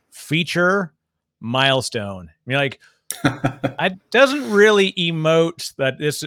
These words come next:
Speaker 1: means something to the person that's using this product versus, "I can solve a problem that a user has, and this is how we're going to solve it through a feature build." <laughs>
Speaker 2: Right, right. So that, that kind of classic user story,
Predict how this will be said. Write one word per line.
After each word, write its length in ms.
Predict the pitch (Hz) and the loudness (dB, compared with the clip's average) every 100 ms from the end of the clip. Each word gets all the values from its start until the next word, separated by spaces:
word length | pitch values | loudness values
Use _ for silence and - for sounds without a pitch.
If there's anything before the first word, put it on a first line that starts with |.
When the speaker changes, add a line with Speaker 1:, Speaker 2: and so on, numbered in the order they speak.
| - | -8
Speaker 1:
means 380 | 135 151 160 156 | -4 -2 -2 -4
something 360 | 139 127 131 123 | -6 -4 -8 -8
to 100 | 120 | -8
the 100 | 120 | -6
person 340 | 131 135 - | -4 -4 -6
that's 200 | 117 - | -10 -8
using 260 | 117 113 113 | -10 -8 -10
this 160 | 101 - | -10 -8
product 640 | 160 180 151 - - - _ _ _ _ | -2 0 0 -2 -12 -20 _ _ _ _
versus, 760 | 127 123 - 127 117 - - - _ _ - - | -6 -6 -4 -6 -6 -8 -8 -12 _ _ -20 -8
"I 180 | - 156 | -2 -2
can 160 | 226 208 | -2 -2
solve 300 | 190 175 151 | 4 4 4
a 60 | 143 | 0
problem 500 | - 175 170 135 120 | 2 4 4 0 -2
that 160 | 110 | -4
a 80 | 101 | -4
user 420 | 98 170 226 175 | -6 -4 -2 0
has, 420 | 147 139 95 95 | 2 0 0 -6
and 120 | 110 170 | -8 -8
this 100 | 151 | -8
is 100 | 123 | -12
how 280 | - 170 214 | -4 0 0
we're 140 | 190 | 0
going 280 | 156 165 147 | -4 -4 -4
to 60 | 117 | -6
solve 340 | - 147 113 | -2 0 0
it 160 | 101 - | -4 -8
through 300 | - 120 131 | -8 -6 -4
a 60 | 123 | -6
feature 460 | - 180 - 107 | -8 -12 -10 -10
build." 380 | 80 73 60 107 - | -10 -10 -10 -8 -4
<laughs> 40 | 127 156 - - - - - - - - - | -4 -6 -16 -18 -20 -20 -20 -20 -20 -12 -4
Speaker 2:
Right, 540 | 127 123 151 110 92 | 0 4 6 6 6
right. 260 | 123 104 - | 4 4 2
So 120 | 110 | 4
that, 260 | 113 101 104 | 6 6 4
that 160 | 98 | 2
kind 140 | 117 95 | 2 0
of 80 | - | 0
classic 400 | 104 98 98 - | 0 0 -4 -2
user 300 | 98 92 87 | -6 -6 -10
story, 580 | - 90 85 82 80 | -4 -2 -2 -2 -4